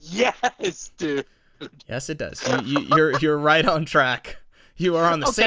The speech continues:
Speaker 2: same wavelength here as,
Speaker 1: I'll
Speaker 2: uh,
Speaker 1: be
Speaker 2: Todd
Speaker 1: honest with you.
Speaker 2: Pettengill.
Speaker 1: There's a part of my, th-, there's a part of my brain that was a little concerned, not concerned, but just wondering,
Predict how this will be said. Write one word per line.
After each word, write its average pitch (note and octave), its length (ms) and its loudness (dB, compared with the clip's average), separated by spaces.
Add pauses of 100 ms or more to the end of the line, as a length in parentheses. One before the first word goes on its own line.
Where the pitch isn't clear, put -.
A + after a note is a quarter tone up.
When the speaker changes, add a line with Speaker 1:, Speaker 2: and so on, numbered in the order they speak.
(100)
Speaker 2:
same B3 140 -4
wavelength D3+ 680 -4
here C3 300 -4
as, C3 320 -6
Speaker 1:
I'll G3+ 140 2
Speaker 2:
uh, B2+ 100 -6
Speaker 1:
be B2 60 -8
Speaker 2:
Todd D#3 120 0
Speaker 1:
honest D#3+ 220 2
with D#3+ 80 0
you. C#3+ 60 -10
Speaker 2:
Pettengill. B2+ 340 -8 (840)
Speaker 1:
There's B3 180 0
a B3+ 40 -4
part D4+ 300 0
of F#4+ 60 -12
my, D#4+ 160 -6 (520)
th-, A#3+ 140 -4
there's B3 240 -6
a A3+ 60 -4
part F#4+ 240 -2
of F4 60 -6
my F#3+ 120 -6
brain E3+ 460 -6 (100)
that D3+ 240 -2
was D3+ 200 -2
a D3 40 -4
little D#3 340 -4
concerned, D3+ 720 -6 (220)
not A#4 200 0
concerned, C#3+ 600 -12
but C#4+ 120 -14
just C#4+ 180 -12
wondering, E3+ 560 -2